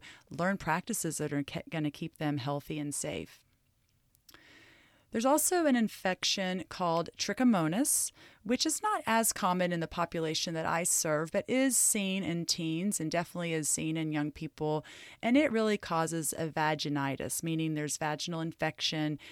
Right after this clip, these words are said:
Patients often think they're having a yeast infection or something similar where they have discharge, pain,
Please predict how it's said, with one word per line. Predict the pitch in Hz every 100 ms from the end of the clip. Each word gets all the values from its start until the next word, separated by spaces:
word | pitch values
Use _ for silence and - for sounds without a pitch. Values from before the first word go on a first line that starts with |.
| -
Patients | - 302 302 262
often | 196 196 165
think | 165 165
they're | 175
having | 160 156 160
a | 151
yeast | 147 151 160 -
infection | 165 165 151 - 165
or | 156
something | 160 156 175
similar | 165 165 151 147 147
where | 147 147
they | 147
have | 143 -
discharge, | 208 - 202 175 170 -
pain, | - 180 175 170 165